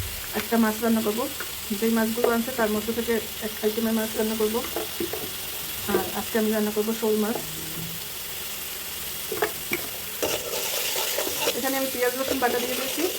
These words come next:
আর হলুদ মরিচ দিলাম। তারপরে এখন দেবো একটুখানি জিরার গুঁড়া দেবো,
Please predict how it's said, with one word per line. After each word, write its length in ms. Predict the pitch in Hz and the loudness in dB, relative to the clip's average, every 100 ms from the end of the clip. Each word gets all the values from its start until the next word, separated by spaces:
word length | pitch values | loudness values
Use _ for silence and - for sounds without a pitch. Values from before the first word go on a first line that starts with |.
| - - - - - - - - - - 214 | -2 -2 -2 -2 0 0 -2 -2 -2 2 4
আর 120 | 214 - - | 2 2 2
হলুদ 220 | 233 240 233 | 4 2 0
মরিচ 200 | 247 247 - | 2 2 4
দিলাম। 220 | - 285 - - - - - - - - - - - - - - - - - - - - - - - - - - | 4 4 2 0 2 4 0 -4 -6 -6 -4 -6 -6 -6 -6 -2 -2 4 4 4 2 0 0 4 4 4 -2 -2
তারপরে 280 | 220 220 233 220 | -2 0 0 0
এখন 140 | 233 233 | 0 0
দেবো 180 | 233 233 - - - - - - - - - - - - - - - - - - - - - - | 2 2 0 -4 -6 -8 -8 -8 -8 -8 -10 -10 -8 -8 -8 -8 -8 -8 -8 -8 -10 -8 -8 -4
একটুখানি 400 | 240 - - 240 233 | -4 -4 -4 -2 -2
জিরার 240 | 220 226 226 | 0 2 2
গুঁড়া 180 | 226 226 226 | 2 0 0
দেবো, 140 | 220 | -4